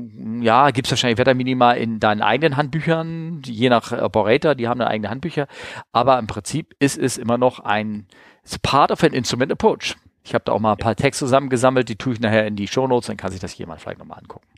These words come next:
Speaker 1: ne?
Speaker 2: Ja.
Speaker 1: Genau.
Speaker 2: Genau. Ich denke,
Speaker 1: Ich hoffe
Speaker 2: das ist gut beantwortet, ja.
Speaker 1: Ja, genau. Ich hoffe, Michael, du kannst damit an-, was anfangen, ne?
Speaker 2: Ja.
Speaker 1: Dann haben wir noch, äh, noch mehr Fragen, und zwar von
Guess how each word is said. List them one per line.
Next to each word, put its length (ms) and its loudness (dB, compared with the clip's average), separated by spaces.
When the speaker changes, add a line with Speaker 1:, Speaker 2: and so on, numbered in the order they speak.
Speaker 1:
ne? 140 -20
Speaker 2:
Ja. 100 -2
Speaker 1:
Genau. 140 -20
Speaker 2:
Genau. 300 -12
Ich 120 -12
denke, 180 2
Speaker 1:
Ich 40 -2
hoffe 140 2
Speaker 2:
das 80 6
ist 80 0
gut 160 -2
beantwortet, 640 0
ja. 180 -4
Speaker 1:
Ja, 220 2
genau. 280 -4
Ich 140 -8
hoffe, 160 0
Michael, 320 0
du 80 -8
kannst 220 -6
damit 180 -4
an-, 220 -8
was 160 -8
anfangen, 340 -14
ne? 160 -20
Speaker 2:
Ja. 80 -20
Speaker 1:
Dann 180 0
haben 160 4
wir 80 2
noch, 320 2
äh, 500 4
noch 200 0
mehr 100 0
Fragen, 300 -2
und 80 -8
zwar 180 0
von 240 -6